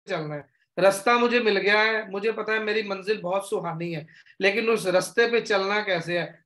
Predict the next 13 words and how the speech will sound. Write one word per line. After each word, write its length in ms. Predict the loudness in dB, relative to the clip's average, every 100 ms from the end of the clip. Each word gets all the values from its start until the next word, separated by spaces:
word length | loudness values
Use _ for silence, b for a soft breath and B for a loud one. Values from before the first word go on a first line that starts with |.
| -10
उसके 280 | -4 0
लिए 120 | 2 2
मुझे 220 | 0 -2
training 340 | -2 -2 -4
attend 360 | -4 -4 -6 -6
करनी 220 | -6 -2
है। 80 | 2
और 100 | 2
ट्रेनिंग 460 | 4 2 2 -2 -6 B B -2
एक 200 | 0 0
तरह 200 | 0 0
की 180 | 0
हमारी, 520 | 0 2 2 0 -4